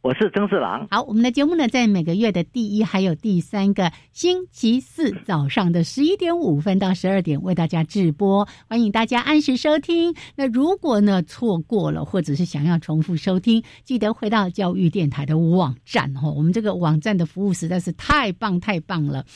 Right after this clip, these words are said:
Speaker 2: 节目播出后六十
Speaker 1: 对。
Speaker 2: 天，您都可以在我们的这个有声资料库里面找到《人人都是科学人》，重复的来收听。欢迎大家多多的来利用。好，那回来，
Speaker 1: 嗯，嗯。
Speaker 2: 我们要讲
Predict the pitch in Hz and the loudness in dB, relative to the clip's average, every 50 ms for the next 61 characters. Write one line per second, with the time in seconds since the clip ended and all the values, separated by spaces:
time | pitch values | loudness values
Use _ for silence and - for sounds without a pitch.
0 | - - - - _ _ - 208 226 262 269 226 247 226 208 - 240 240 196 233 | -20 -20 -20 -20 _ _ 0 2 2 2 2 2 2 0 2 2 0 0 0 0
1 | 220 175 160 175 240 240 208 175 - - 156 143 - 165 160 147 147 151 151 170 | 0 0 0 2 2 2 2 2 0 -4 -8 -6 -4 -2 -2 0 0 2 2 4
2 | 175 175 190 196 214 208 202 - 208 170 - 202 175 160 143 135 135 139 143 143 | 4 4 2 2 -2 -4 -4 -4 -6 -6 -4 -6 -6 -6 -6 -6 -4 -4 -4 -2
3 | 165 156 151 - - _ - - 196 185 180 160 - - _ - 214 208 196 - | -4 -4 -6 -8 -18 _ -10 -8 -4 -4 -4 -4 -6 -10 _ -2 0 2 2 2
4 | - 269 269 269 - 285 262 262 247 214 196 - 254 226 185 156 139 131 156 185 | 2 2 2 2 2 2 0 2 2 0 0 0 2 2 2 2 2 2 2 0
5 | 175 - 147 _ - - 139 147 175 220 208 175 160 208 277 339 415 403 339 311 | 0 -2 -4 _ -8 -6 -4 -2 -2 -2 -2 0 0 2 2 2 2 2 2 2
6 | 320 330 339 330 339 - 320 247 - - 277 269 285 - - 220 220 220 196 160 | 2 2 2 0 0 0 -2 -4 0 2 2 2 2 2 0 0 0 0 0 0
7 | 151 160 - - - _ _ - 180 170 170 190 202 - 208 180 156 147 143 135 | 0 -2 -2 -6 -14 _ _ -4 0 2 2 2 2 0 -2 -2 0 -2 -2 -4
8 | 135 139 147 - 165 151 156 - - 175 160 160 160 175 175 - 185 180 160 160 | -4 -6 -4 -2 -2 -2 -2 -2 -2 0 2 2 2 0 0 -2 0 0 0 0
9 | 185 180 175 214 190 196 - 254 262 269 254 285 285 254 254 233 226 220 226 226 | 0 -2 -2 -2 -4 -4 -2 -2 -2 0 0 0 0 0 -2 -2 0 0 0 2
10 | 294 302 277 254 285 330 262 127 - - - _ _ - - 196 - - 277 294 | 4 4 4 4 4 2 2 0 -6 -16 -20 _ _ -8 -8 -4 -2 2 2 2
11 | 294 - 277 285 277 254 269 311 370 - 277 202 185 185 190 - - - - _ | 2 2 0 0 2 2 4 4 4 4 4 2 0 -2 -6 -8 -12 -20 -20 _
12 | _ - 208 220 254 262 254 247 - 170 131 | _ 0 0 2 2 2 0 -2 -4 -6 -8